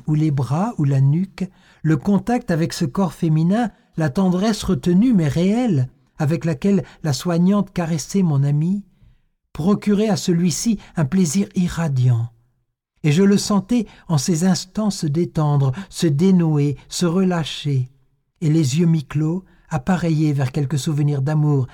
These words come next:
et de douceur, des étreintes et des instantanés de plaisir que la mémoire parvenait encore à ressusciter vivement, alors même que son corps ne lui distillait plus que des refus, des désagréments,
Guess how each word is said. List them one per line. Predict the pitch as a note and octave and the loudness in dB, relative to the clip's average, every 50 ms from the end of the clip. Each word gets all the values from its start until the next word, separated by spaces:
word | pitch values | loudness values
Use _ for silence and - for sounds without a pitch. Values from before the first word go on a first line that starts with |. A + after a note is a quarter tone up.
| - - - | -8 -4 0
et | C#3 | 2
de | B2+ C3+ C3+ | 2 2 2
douceur, | C3+ D3 F3 C#3+ - - - D3 C3 B2+ A#2+ A2+ G#2+ G#2 G2+ - _ _ _ _ _ - | 2 2 0 -2 -2 -4 -2 0 0 0 0 0 -4 -6 -10 -16 _ _ _ _ _ -4
des | A#2 C#3 C#3+ B2+ D#3 | -2 0 0 0 0
étreintes | D#3 C3 - - - D#3+ D3 C#3 C3 C3 - | -2 -4 -4 -4 -2 0 0 0 0 -2 -2
et | D3 | 0
des | C3 C3 C#3 C3 C3+ | 0 2 2 2 0
instantanés | E3 D#3+ - - - - E3 D3 - D3+ C#3+ C#3 C3 | 0 -2 -4 -6 -6 -6 -4 -4 -2 -2 0 0 2
de | C3 C3 | 2 0
plaisir | B2+ - D3 D3 D3 C3+ B2+ C3 C3 B2 A#2+ G#2 G#2 - - - - - _ | 0 -2 -4 -4 -2 -2 -2 -2 0 -2 -2 -4 -8 -14 -20 -20 -20 -10 _
que | - D#3 | -2 0
la | C#3+ C#3+ | 2 2
mémoire | C#3+ D3 D3 C#3+ C3+ C3 B2+ A#2+ G#2 - | 2 2 2 4 4 4 2 2 0 -2
parvenait | - C#3 A#2+ A#2 C3+ C3+ C#3+ C#3+ C#3 | -2 -2 0 2 2 2 2 0 0
encore | C#3+ C#3 B2+ - C#3+ C3 A#2 G#2+ G2+ - - - _ _ | -2 -2 -2 0 0 0 0 -2 -4 -8 -14 -20 _ _
à | - C3+ | -4 -2
ressusciter | A2+ C3 C3+ B2+ - C3+ B2+ - C#3 B2+ - - C3 | 0 0 0 0 -2 -4 -6 -4 -4 -6 -4 -2 -2
vivement, | B2 A#2+ B2 C#3 C3 B2 B2 B2 A#2+ A2 G2+ F#2 F#2 - _ _ _ _ _ _ _ _ _ _ | -2 0 -2 -2 -2 0 0 0 0 -2 -4 -8 -14 -20 _ _ _ _ _ _ _ _ _ _
alors | C3+ B2+ C3 C3 B2 G2+ B2 | 0 2 2 2 2 4 4
même | C3+ C#3+ C#3+ C3+ B2 A2+ A2 | 4 4 4 4 2 2 0
que | - B2+ | -2 -4
son | A#2+ - - C3 B2+ | -4 -2 0 0 0
corps | B2+ - B2+ A#2+ A2 G2+ G2 F#2+ - _ _ _ _ _ _ | 0 0 -2 -2 -2 -4 -8 -12 -16 _ _ _ _ _ _
ne | C#3+ C#3 | 0 0
lui | C3+ C#3 C#3 C#3+ | 2 2 2 0
distillait | C3 B2 C#3+ C3+ - - - C#3 C3 C3 C3 | 0 -2 -4 -6 -8 -6 -2 0 0 2 0
plus | B2+ - - C3 B2 A#2 A2+ G2+ - _ _ _ _ _ _ | 0 -2 -2 -2 0 0 0 -4 -6 _ _ _ _ _ _
que | - C3+ | -2 0
des | A#2 B2+ B2 | 2 2 0
refus, | G#2 A#2+ B2 A#2 - - - B2 G#2 G2 - _ _ _ _ _ - | 2 0 -2 -2 -2 -6 -10 -10 -10 -10 -12 _ _ _ _ _ -2
des | C3 B2+ | 0 0
désagréments, | A#2+ A#2+ B2+ B2 A2+ B2 A#2+ A#2 C3 A2 A2+ A2+ A2 F#2+ F#2 F2+ | 2 2 0 0 0 -2 -2 -2 -4 -2 -2 -2 -2 -4 -8 -14